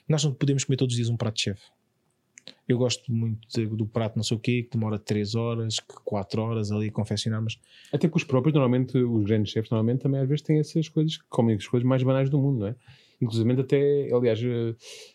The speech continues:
Speaker 2: agora não sei precisar quem, mas no outro dia estava a falar com, com um chefe de renome da nossa praça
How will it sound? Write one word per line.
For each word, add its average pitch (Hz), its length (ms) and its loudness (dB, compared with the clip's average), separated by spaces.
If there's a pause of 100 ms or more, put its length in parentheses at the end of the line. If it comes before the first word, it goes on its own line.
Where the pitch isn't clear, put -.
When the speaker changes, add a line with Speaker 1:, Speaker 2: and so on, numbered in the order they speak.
(120)
Speaker 2:
agora 120 160 4
não 117 60 2
sei 113 120 -8
precisar 117 300 0
quem, 120 160 0
mas 135 100 2
no 139 60 2
outro 135 180 -2
dia 127 320 2
estava 127 280 -2
a - 20 -4
falar 120 200 -2
com, 117 640 -2
com 104 220 -4
um 101 60 -2
chefe - 420 -6
de 110 60 -6
renome 117 240 2
da 110 80 0
nossa 110 240 -2
praça 135 500 -2